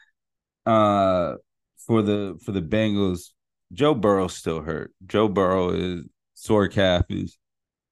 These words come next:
still bothering him, so he's not gonna be affected. So I got the Rams. So that's my picks for week three. Hopefully, hopefully,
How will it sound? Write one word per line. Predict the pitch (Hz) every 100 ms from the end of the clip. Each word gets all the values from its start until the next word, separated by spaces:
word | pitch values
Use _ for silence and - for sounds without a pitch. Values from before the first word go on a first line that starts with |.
| _ _ _ _ _ _ _ _ _ _ _ _ _ _
still | _ 135 123
bothering | 104 117 110 110 107
him, | 113 104
so | - 98 95 92
he's | 110 113
not | 107
gonna | 95 98
be | 98
affected. | 95 101 90
So | -
I | 95
got | 101 95
the | 92
Rams. | 85 87 87 87 - _ _ _ _ _
So | - 123
that's | 156 160
my | 170 139
picks | - 165 170 - - - _ _ _
for | 123
week | 120 131 127 - _
three. | 131 147 160 175 226 _ _ _ _ _
Hopefully, | - 190 240 - 202 156 120 127 - _ _ _ _ _ _ _ _ _ _ _ _ _
hopefully, | 147 165 160 - 107 95 101